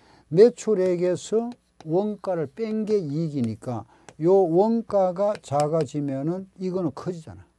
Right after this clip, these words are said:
그리고 결과적으로 보세요.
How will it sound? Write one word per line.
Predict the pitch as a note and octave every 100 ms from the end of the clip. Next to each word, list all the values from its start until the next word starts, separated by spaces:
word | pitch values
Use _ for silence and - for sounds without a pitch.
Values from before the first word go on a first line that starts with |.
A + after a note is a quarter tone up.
| _ _ _ _ _ _ _ _ _ _ _ _ _ _ -
그리고 | F#3+ G#3
결과적으로 | G3 G#3+ G#3+ G3 F3+
보세요. | D#3 C#3+ E3